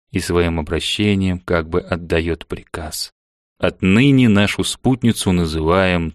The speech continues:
только так. Анастасия Андреевна,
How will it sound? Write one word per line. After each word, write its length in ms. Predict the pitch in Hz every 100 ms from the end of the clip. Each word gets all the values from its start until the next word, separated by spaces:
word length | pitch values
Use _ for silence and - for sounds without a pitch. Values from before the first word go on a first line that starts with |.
| _
только 580 | - 87 85 - - 78 _ _
так. 460 | 85 - - - _ _ _ _ _ _ _ _ _
Анастасия 760 | - 101 101 - 104 - 139 101
Андреевна, 640 | 92 92 87 85 82 80